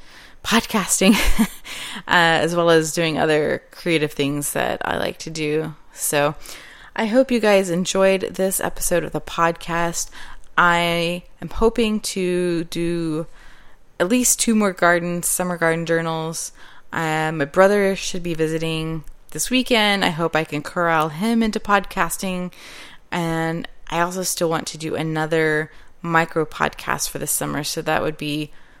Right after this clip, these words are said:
four more podcasts in the next month to six weeks. And then I plan on taking at least one to two months off. Um, and that way I can start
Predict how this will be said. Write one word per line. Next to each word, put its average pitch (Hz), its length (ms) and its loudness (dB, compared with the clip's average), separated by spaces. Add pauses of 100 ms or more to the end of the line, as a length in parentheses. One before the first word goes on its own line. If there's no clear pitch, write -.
(100)
four 214 260 2
more 208 260 2
podcasts - 1080 0
in 170 140 -4
the 160 60 -2
next 160 300 -4
month 165 720 -2 (260)
to 175 100 -6
six - 340 -2
weeks. - 420 -6 (440)
And 190 160 0
then 185 240 6
I 160 100 4
plan 254 320 2
on 226 140 4
taking 165 720 -2
at 165 80 -4
least 165 380 -2 (160)
one 165 300 -2
to 156 100 -12
two 160 160 -4
months 143 360 -2
off. 147 540 2 (540)
Um, - 640 -4 (360)
and 170 100 -2
that 151 140 0
way 151 240 0
I 151 220 0
can 135 480 -4
start - 760 0